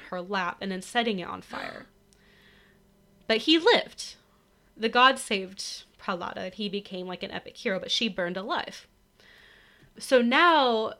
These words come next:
um, and he was eventually made king, so now, um,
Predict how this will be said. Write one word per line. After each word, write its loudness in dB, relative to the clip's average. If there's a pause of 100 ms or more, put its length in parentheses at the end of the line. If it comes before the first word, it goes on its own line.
(260)
um, 0 (500)
and -2
he 0
was 0
eventually -4
made -10
king, -6
so -6
now, 0
um, -2